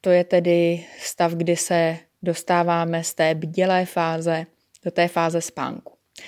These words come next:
Následují, eh, R E M a non-R E M fáze. Tyto dvě, eh, fáze se vlastně během spánku několikrát cyklicky střídají.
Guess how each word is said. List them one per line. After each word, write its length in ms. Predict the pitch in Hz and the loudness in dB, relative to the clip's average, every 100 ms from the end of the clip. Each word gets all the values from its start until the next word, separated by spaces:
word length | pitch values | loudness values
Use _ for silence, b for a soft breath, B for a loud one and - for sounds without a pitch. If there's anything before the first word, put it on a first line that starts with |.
| B B B B B | B B B B B
Následují, 680 | 202 208 247 254 254 247 233 - | 0 2 2 4 4 4 2 2
eh, 60 | 190 185 185 180 - | 2 2 2 0 0
R 180 | 180 185 | 0 2
E 120 | 196 - | 0 -2
M 260 | 165 180 208 | 2 0 0
a 180 | 180 160 | -4 -2
non-R 480 | 165 170 175 - 175 - | 0 0 0 -2 -2 -2
E 100 | 180 | -4
M 280 | 160 156 202 | -4 -6 -8
fáze. 500 | - 175 160 156 156 - _ _ _ _ _ _ _ _ _ - - | -6 -4 -2 -2 -4 -8 _ _ _ _ _ _ _ _ _ -20 -6
Tyto 240 | 185 190 | -2 0
dvě, 540 | 185 196 196 196 196 | 4 6 6 6 4
eh, 260 | - 185 180 | 2 2 2
fáze 420 | 180 190 180 196 | 2 2 4 2
se 140 | 190 202 | 2 2
vlastně 360 | 190 180 202 | 2 0 -2
během 240 | 190 190 185 | 2 0 0
spánku 560 | - 180 180 190 190 B B B B B - | -4 -4 -2 0 0 B B B B B -4
několikrát 800 | 190 185 196 185 190 185 190 - | -2 2 2 4 4 4 2 -2
cyklicky 480 | - 190 185 180 208 | -8 -2 -2 0 -2
střídají. 640 | 202 - 190 170 143 135 | -2 -6 -2 0 0 -2